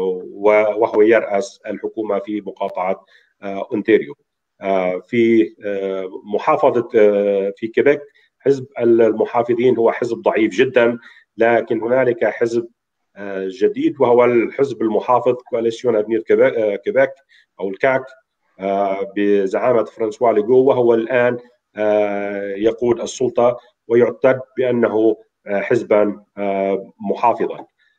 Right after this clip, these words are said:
آه، في م-، نيو برانزويك يقود ال-، المحافظون ال-، المقاطعة بعدما فازوا في الانتخابات الأخيرة على الحزب الليبرالي. آه، كذلك الأمر بالنسبة ل <clears throat>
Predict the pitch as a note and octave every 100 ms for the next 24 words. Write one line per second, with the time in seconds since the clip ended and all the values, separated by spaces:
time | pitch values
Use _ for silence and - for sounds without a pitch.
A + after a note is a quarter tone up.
0 | _ G2 G2+ G2+ G2+ G2 C3 B2+ A#2+ A2+
1 | G#2+ F#2+ - _ _ _ _ _ _ G2+
2 | A#2+ C3 C3 C3 B2 B2+ - _ A#2 A2+
3 | - B2 A#2+ A2+ A2 G#2+ G2+ G2+ G2+ G2+
4 | G2+ - A#2 A2 A2 A#2 A2+ A2+ G#2+ G#2
5 | G2+ G2 G#2+ A2+ A#2 G#2+ A2 B2 - _
6 | _ - G#2+ G#2 G#2 A#2+ A2 G#2+ G#2 G#2
7 | F#2+ G2+ G#2 G#2+ G#2 F#2+ A2+ G#2 G2 G2
8 | G#2 G2+ - _ _ F2+ - A2+ A2+ G2+
9 | G2 G#2 A#2 B2 C3 C3 _ _ _ -
10 | G#2 G#2 A#2+ A#2 B2+ B2 A#2+ A2+ A#2+ A#2
11 | A2+ G#2 G#2+ A#2 - A2 - A2+ G#2+ G#2+
12 | A2 A2+ _ _ C#3+ B2+ A#2+ G2